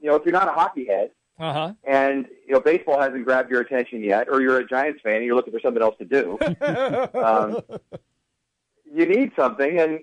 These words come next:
Speaker 1: and the N B A is, is there. Now, it hasn't been there that much 'cause of these short series. You know, there haven't been as many games on, um, but, um, and I'll tell you, <laughs> the N B A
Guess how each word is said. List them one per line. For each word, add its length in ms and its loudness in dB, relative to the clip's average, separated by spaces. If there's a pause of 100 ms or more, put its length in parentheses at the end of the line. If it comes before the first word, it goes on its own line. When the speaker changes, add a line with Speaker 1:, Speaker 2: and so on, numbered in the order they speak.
(100)
Speaker 1:
and 200 0
the 120 4
N 140 2
B 100 4
A 100 4
is, 240 2 (140)
is 160 -4
there. 280 2
Now, 220 0
it 80 -8
hasn't 300 -2
been 200 -4
there 400 2 (160)
that 180 0
much 340 -2
'cause 140 -4
of 100 -6
these 160 0
short 320 2 (260)
series. 380 -2
You 1120 -2
know, 60 0
there 80 4
haven't 200 0
been 140 2
as 140 -2
many 180 0
games 380 0
on, 400 0 (840)
um, 360 -2
but, 220 2 (840)
um, 560 -10 (260)
and 140 0
I'll 240 2
tell 140 0
you, 140 2 (280)
<laughs> 240 -18
the 200 -4
N 120 6
B 100 0
A 40 2